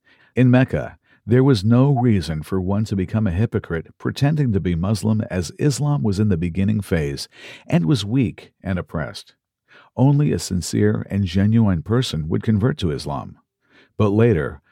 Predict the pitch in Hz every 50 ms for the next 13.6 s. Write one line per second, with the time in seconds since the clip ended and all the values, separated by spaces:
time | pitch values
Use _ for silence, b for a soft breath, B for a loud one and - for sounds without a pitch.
0 | _ _ _ 110 117 113 113 107 110 113 127 135 117 143 143 120 92 90 98 101
1 | 110 117 98 113 113 113 110 - - 101 95 85 78 85 101 104 87 - - -
2 | - _ _ _ _ _ _ _ _ _ _ - 101 98 - 117 120 107 104 120
3 | 117 120 110 - - - 117 110 110 117 101 98 90 - - 98 98 101 104 95
4 | 80 82 90 98 95 95 104 104 98 - - _ _ _ _ _ - 120 123 -
5 | 107 104 101 92 78 64 60 57 - _ _ _ _ _ b b b b b b
6 | b b - 104 104 107 110 117 127 131 127 120 - 90 90 90 90 95 98 107
7 | 101 - 101 - - - 67 139 - 95 82 - 92 87 82 - 82 87 98 104
8 | 95 78 80 71 65 62 80 - _ _ _ _ - 127 131 113 147 147 135 131
9 | 143 147 143 117 92 85 92 92 92 - - - 120 127 131 117 120 113 - 110
10 | 104 - - 110 107 107 92 73 67 120 104 - b b b b b b - 113
11 | 113 113 113 107 - 117 117 117 120 107 95 98 104 101 - - 82 - - -
12 | 107 90 67 57 - - _ _ _ _ _ _ _ _ _ _ - 101 92 110
13 | 120 113 - 90 82 76 71 69 71 - _